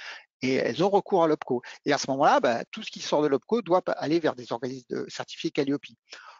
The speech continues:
En fait, euh, euh, ne, ne pas avoir Calliope, euh, euh, ça, ça va être sportif de faire de la formation, mais,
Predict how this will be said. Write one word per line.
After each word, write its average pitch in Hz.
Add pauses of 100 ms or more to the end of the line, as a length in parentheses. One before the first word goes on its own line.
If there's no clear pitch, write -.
(140)
En 135
fait, 233
euh, 156 (1120)
euh, - (460)
ne, 139 (120)
ne 170
pas 202
avoir 175
Calliope, 170 (140)
euh, 127 (1600)
euh, - (480)
ça, -
ça -
va 170
être 185
sportif -
de 147
faire 165
de 156
la 165
formation, 170
mais, 180